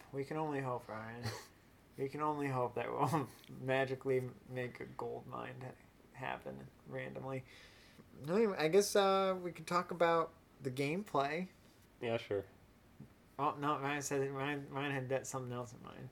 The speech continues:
Speaker 2: No, no, no, gameplay's fine. Uh, I guess, like, something, actually right away, that, that's one thing you need to say about Mario is, uh, the most, probably the most impressive thing about Mario is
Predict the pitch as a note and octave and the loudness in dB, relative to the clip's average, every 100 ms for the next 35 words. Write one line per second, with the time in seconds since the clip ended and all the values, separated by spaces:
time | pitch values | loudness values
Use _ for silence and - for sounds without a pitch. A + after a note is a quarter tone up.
0 | - D3 B2+ B2+ A#2+ A2+ A2+ G#2 A2 A#2 | 4 8 10 10 10 6 2 4 2 2
1 | G2+ - G2+ G2 F#2+ - - B2 B2+ B2 | 0 0 -2 -2 -4 -10 4 10 10 10
2 | A#2+ D#3+ A3 D3 - C3 B2+ B2+ A2 G2+ | 6 8 10 8 10 10 10 10 8 6
3 | F#2 - - B2 A#2+ D#3+ G#2+ A#2 A#2 A2 | 0 -10 -4 2 8 8 12 12 12 12
4 | G#2+ G2+ F#2 F2+ - - G#2 - G#2+ G2+ | 10 8 4 -2 -6 -4 -4 -2 -2 -2
5 | G#2+ G#2+ A#2+ A2+ A2 G2+ G2 F#2+ - F#2+ | 0 4 4 6 4 4 2 0 0 -4
6 | F#2 F2+ F2+ F#2 F#2 F#2 F#2 F2+ F#2 F#2 | -2 -4 -4 -2 -2 -2 -4 -4 -4 -4
7 | F#2 - - - - A2 A2 G2 G#2+ B2 | -8 -12 -16 -20 -6 2 2 2 6 8
8 | C#3 - F3+ C#3+ A#2 A2+ G2+ F#2 G#2+ - | 8 8 8 8 6 4 2 2 2 2
9 | G2 - G2 F#2+ F#2+ F#2 F#2+ F#2 F#2 F#2 | 0 0 -2 0 -2 -2 0 0 0 -2
10 | F#2 F#2+ F2+ G#2 G2 F#2+ F#2+ F#2 - | -4 -6 -8 -6 -4 -2 -4 -8 -14